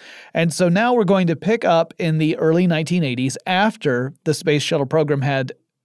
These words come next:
uh, launched and talk about some of the other space planes that have either been developed or proposed. And there's gonna be a lot of jumping around in time on this because, as I've mentioned in previous episodes,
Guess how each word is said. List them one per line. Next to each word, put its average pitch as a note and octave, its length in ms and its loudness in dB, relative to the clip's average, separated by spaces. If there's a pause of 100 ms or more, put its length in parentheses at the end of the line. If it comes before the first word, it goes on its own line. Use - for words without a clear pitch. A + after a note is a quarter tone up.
(360)
uh, B2 280 -6 (400)
launched C#3+ 580 -2 (600)
and D#3 240 0
talk F#3 240 4
about F3 200 2
some F3 140 2
of D#3 80 2
the D#3 140 -2
other G3 420 2
space B2 400 -4
planes B2+ 500 -4 (320)
that D3+ 440 0
have C#3+ 320 -2
either F#3+ 420 2
been E3 220 2
developed E3 440 0
or F3 160 2
proposed. C#3 520 0
And D3 80 0
there's F3+ 160 0
gonna C#4+ 140 0
be D#4+ 120 0
a A#3 60 4
lot A3 240 2
of D3 80 -2
jumping F3 340 -2
around D#3+ 340 2
in C3 140 -4
time C3+ 460 -4
on A#2 140 -6
this A#2 200 -6
because, C3+ 400 -2 (480)
as E3 200 2
I've E3+ 180 2
mentioned D#3+ 420 0
in D3 200 -4
previous E3+ 460 0
episodes, C3+ 600 -4